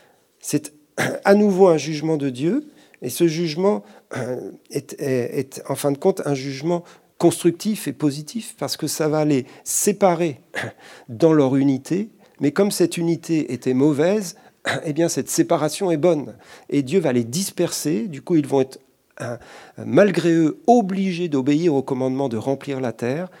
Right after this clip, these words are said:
<clears throat> mais ils vont le faire en étant séparés les uns des autres, en étant divisés. Et, et c'est d'ailleurs le moment où, euh, eh bien, toutes les nations de la terre vont voir le jour, puisque les langues <clears throat> sont, euh, à la, à, à l'origine et à la base des cultures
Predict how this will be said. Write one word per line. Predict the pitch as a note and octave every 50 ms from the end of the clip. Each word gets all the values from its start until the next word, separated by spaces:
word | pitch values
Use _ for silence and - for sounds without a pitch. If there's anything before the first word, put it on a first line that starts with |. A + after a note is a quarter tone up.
| - - - - - _
<clears throat> | - D3+ D3+
mais | E3+ F#3 G3 F#3+ -
ils | E3+ D#3
vont | D3 D3+ D3
le | C#3+ C3+
faire | A#2+ - - D3+ E3 F3 F#3 F#3+ F#3 - - - -
en | - C3+ D3+
étant | D3 C#3 C#3+ F3 F3+ D#3+ C3+ B2 -
séparés | - - - - - G3+ G3+ G3+ F3+ D#3 D3+ E3
les | D#3 D3+ B2+ A#2 C3
uns | C#3+
des | D3 C#3 C3+ A#2+ B2+
autres, | C3 C3 B2+ - C3
en | C3+
étant | C3 B2+ - - D3+
divisés. | C3 A#2 B2+ C#3+ D3+ C3+ C#3 C#3 B2+ - C3 - - _ - - - - _ -
Et, | D3 D3 D3+ - F3+
et | D3+
c'est | - - D3
d'ailleurs | C#3+ D3 C#3+ D#3+ F#3+ F#3+
le | F3 D3+
moment | C#3 C#3 C#3 C#3+ D#3+ F3 F#3 F3+ - - - - -
où, | - E3 F3 E3+ E3+
euh, | - D3 C#3+ C3+ C3 C#3+
eh | C3+
bien, | B2+ C3+ C#3 C#3 C#3 - _
toutes | - F3+ E3+ - -
les | C#3
nations | A#2+ B2 C#3+ D#3 D3+ - E3+ E3+
de | D3 C3+
la | B2+ A#2+ A#2
terre | - E3 D3+
vont | C3+ C3
voir | A#2+ A2+ C#3+ C#3+ C3+
le | C#3+ D3
jour, | D3+ D#3+ F#3 F#3+ D3+ - - - _
puisque | - E2 - - - D#3 D3 C#3 - - - -
les | A#2+ B2+ C3
langues | A#2+ B2 C3+ C#3 G3 A3+ G#3+ - G#2+ - - - - - - _
<clears throat> | - D3 C#3 B2+
sont, | - - - - F3 F3 D#3+ D3 - - - - -
euh, | C#3+ B2+ B2 B2 -
à | - C3
la, | B2+ B2 B2
à, | - - C3+ A#2+
à | G#2 - - A2+
l'origine | A#2+ C3 D3+ D#3 E3 C#3+ D#3+ G#3+ G#3
et | E3 C3+
à | A#2
la | A2+ A2+ A2+
base | A2 B2+ F3+ G3+ G#3 F3+ C3 A2+
des | G#2+ A#2+ B2
cultures | B2 - F3 D#3 D#3 - - - G3+ G3 G3 F3+ E3+